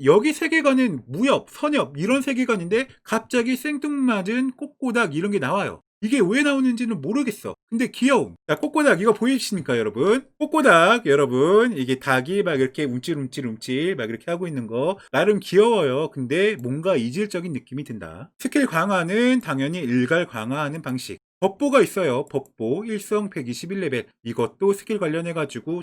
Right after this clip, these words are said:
또 강화를 시켜줘야 되는 거고. 그 다음에 아까 봤었던 구미호. 이것도 승급. 이거 당연히 과금과 관련이 있을 겁니다. 과금하고 컨텐츠인데 과금을 하면 그냥 쭉 오를 수 있겠죠. 코스튬 이런 거 다 모으는 건데 이거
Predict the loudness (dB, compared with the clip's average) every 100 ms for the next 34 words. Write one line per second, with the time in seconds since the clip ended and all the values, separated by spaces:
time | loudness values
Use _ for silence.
0 | _ -8 -8 -10 -10 -8 -8 -8 -4 -2
1 | -2 -6 -10 -12 -20 _ -4 2 2 2
2 | 0 -2 -2 0 2 0 -2 -6 -2 -4
3 | 0 0 0 -4 -2 -2 -2 -6 -8 -6
4 | -6 0 0 0 -2 0 -2 _ -14 2
5 | 4 4 0 _ _ -2 0 2 0 -4
6 | -8 -6 -4 -2 -2 -2 -2 -4 -4 -4
7 | -8 -8 -8 -6 -4 -2 -4 -6 _ _
8 | -2 0 0 -4 -4 -4 -2 -2 -4 -6
9 | -6 -8 _ _ -4 -2 0 0 -2 -4
10 | -6 -6 _ -4 -4 -4 -10 _ _ -14
11 | -6 -4 -2 -2 -4 -6 -12 -12 -10 -10
12 | -10 _ _ _ -2 -2 0 -2 0 -2
13 | -2 0 2 2 2 0 0 2 2 2
14 | 2 0 0 0 -2 -8 4 4 4 -2